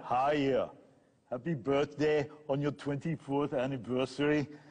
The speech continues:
I'm very happy. I want to ask you a question about Canada. Can a guy from another country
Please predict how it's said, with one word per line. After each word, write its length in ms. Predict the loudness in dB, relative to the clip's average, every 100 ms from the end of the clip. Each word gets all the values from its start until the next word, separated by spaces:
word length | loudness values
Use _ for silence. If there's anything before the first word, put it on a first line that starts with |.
| -20 -20 _ _ _ -6
I'm 160 | -4 0
very 240 | 2 2
happy. 520 | 2 0 0 2 0 -2 -8 -4
I 60 |
want 160 | -2 2
to 80 | 2
ask 240 | 2 0
you 80 | -2
a 40 |
question 340 | 0 -2 0 0
about 260 | 2 0
Canada. 520 | 0 0 2 2 0 -2 -12 -20 _
Can 200 | -2 0
a 80 | 0
guy 420 | 0 2 2 2 0
from 160 | 0 0
another 320 | 2 2 0
country 680 | 0 -2 -2 -2 0 0